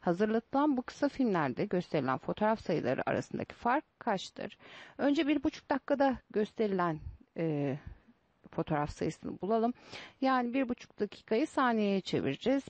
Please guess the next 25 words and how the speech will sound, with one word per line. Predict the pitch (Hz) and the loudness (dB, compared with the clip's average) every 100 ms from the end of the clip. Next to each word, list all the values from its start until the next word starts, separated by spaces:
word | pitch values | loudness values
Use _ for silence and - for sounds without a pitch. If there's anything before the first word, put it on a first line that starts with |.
| - | -2
Burada | 240 269 240 | 0 2 0
bize | 233 240 | 2 2
zaten | 247 240 262 247 | 2 2 2 2
vermiş | 233 233 - | 2 0 -2
bir | 226 | 0
dakika | 208 214 - 202 | 0 0 -2 -4
altmış | - 190 185 | -4 -6 -8
saniye | - 180 170 156 | -2 -2 0 -2
şeklinde | - 156 - 139 131 | -2 -6 -4 -2 -2
ifademizi. | - - 160 139 135 120 - 262 - - - - - - | -4 -2 0 2 0 0 2 0 0 -20 -14 -14 -12 0
Bir | 277 254 | 2 2
buçuk | - - - | 0 -4 -2
dakikayı | 196 175 - 180 185 254 277 - - - - - - - - _ | 0 -2 2 4 6 4 2 -6 -12 -10 -10 -14 -18 -20 -20 _
biz | 170 160 | -6 -2
de | - | -2
saniyeye | 226 196 151 143 139 | 0 0 2 2 0
çevirelim. | 139 - - - - 285 | -2 -4 -2 -2 0 2
O | 233 | 2
da | 294 | 2
doksan | 254 240 - 233 226 - _ _ | 0 -2 0 0 0 -8 _ _
saniye | - - 135 95 - | -14 -4 -2 0 -2
yapıyor. | 87 - - 240 - - - - - - - | -4 -6 -4 -4 -6 -20 -20 -18 -18 -8 0
Yine | 294 262 | 2 2
iki | 247 262 | 0 2
dakikayı | 285 - 254 - 247 240 226 | 0 0 -4 2 4 4 2